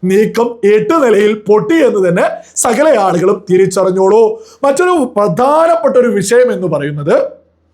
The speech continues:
ഇങ്ങനെ പൊതുസമൂഹത്തെ ഭിന്നിപ്പിക്കാൻ ശ്രമിച്ചുകൊണ്ട്, ആ, തമ്മിൽ അടുപ്പിച്ചുകൊണ്ടൊരു സിനിമ ഇറക്കുകയും ആ സിനിമ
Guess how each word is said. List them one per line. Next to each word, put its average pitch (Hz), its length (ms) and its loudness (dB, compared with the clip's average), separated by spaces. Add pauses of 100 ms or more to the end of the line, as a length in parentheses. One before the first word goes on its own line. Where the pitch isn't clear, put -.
(280)
ഇങ്ങനെ 214 360 -2 (400)
പൊതുസമൂഹത്തെ 262 1000 2
ഭിന്നിപ്പിക്കാൻ 214 960 -2
ശ്രമിച്ചുകൊണ്ട്, 151 720 -2 (520)
ആ, 269 40 2 (140)
തമ്മിൽ 330 340 2
അടുപ്പിച്ചുകൊണ്ടൊരു 220 960 -2
സിനിമ 233 600 -2 (400)
ഇറക്കുകയും 240 600 0 (320)
ആ 381 180 2 (120)
സിനിമ 294 300 0